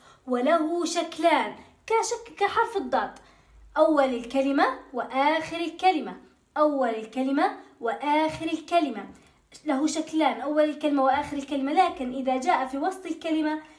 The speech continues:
يكون، يكون موقعه زي ما أخذنا يا أول، آه، زي ما كنا ناخذ بالصف. إذن اسمه صاد وصوته إس وله شكلان. سنتعلم كيفية كتابة حرف الصاد في أول الكلمة وفي آخر الكلمة.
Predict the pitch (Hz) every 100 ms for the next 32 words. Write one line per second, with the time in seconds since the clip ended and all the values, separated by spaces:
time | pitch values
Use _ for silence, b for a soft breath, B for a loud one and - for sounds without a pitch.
0 | B 277 262 269 302 302 294 B B B
1 | 262 254 311 294 277 269 214 202 220 226
2 | - - 277 269 262 254 247 247 247 262
3 | 269 262 - - 240 240 233 254 269 269
4 | 262 247 247 247 247 254 - - - -
5 | b b b 302 247 233 285 277 269 254
6 | 247 277 262 226 226 226 277 254 247 233
7 | 269 330 - 262 254 247 262 262 - 269
8 | - B B B - 269 269 302 370 349
9 | - - - 269 254 349 339 349 349 -
10 | 269 370 403 254 254 254 247 - - -
11 | 214 185 - b _ - - 403 427 -
12 | 466 508 508 381 349 214 214 - 214 214
13 | 214 220